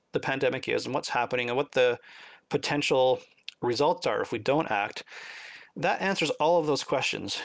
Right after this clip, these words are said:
If you understand it well enough, then you know exactly why it's so important that we don't let covid spread rampantly through unvaccinated populations,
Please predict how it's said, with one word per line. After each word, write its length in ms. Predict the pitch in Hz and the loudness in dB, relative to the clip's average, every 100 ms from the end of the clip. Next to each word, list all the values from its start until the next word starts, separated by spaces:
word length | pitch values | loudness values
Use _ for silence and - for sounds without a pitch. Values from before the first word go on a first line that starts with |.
| - | -6
If 140 | - | -2
you 80 | 143 | 0
understand 420 | 165 196 165 143 | 0 0 2 2
it 80 | 127 | 4
well 180 | 120 123 | 4 4
enough, 340 | 117 - - 151 | 2 -2 -4 -4
then 160 | 123 | -2
you 160 | 127 147 | 0 2
know 540 | 147 139 139 135 135 - | 4 4 6 4 2 0
exactly 580 | 123 - 127 131 - 123 | 0 2 2 2 0 -2
why 520 | 113 110 117 123 160 | -2 0 4 4 4
it's 180 | 165 - | 2 2
so 180 | - 131 | 2 0
important 440 | 127 127 120 117 | 0 0 0 -2
that 100 | - | -2
we 160 | 110 - - | -4 -6 0
don't 240 | 131 - | 0 2
let 200 | 135 - | -2 -2
covid 360 | - 117 117 - | -2 0 0 0
spread 380 | - - 113 | 0 0 0
rampantly 520 | 113 107 123 - - 117 | 0 0 -2 -4 -6 -4
through 220 | - 120 | 0 0
unvaccinated 640 | 120 117 117 - - 64 | 0 -2 -2 -2 -4 -4
populations, 800 | - 120 - 62 57 - 64 67 | -4 -2 0 0 0 -2 -2 -4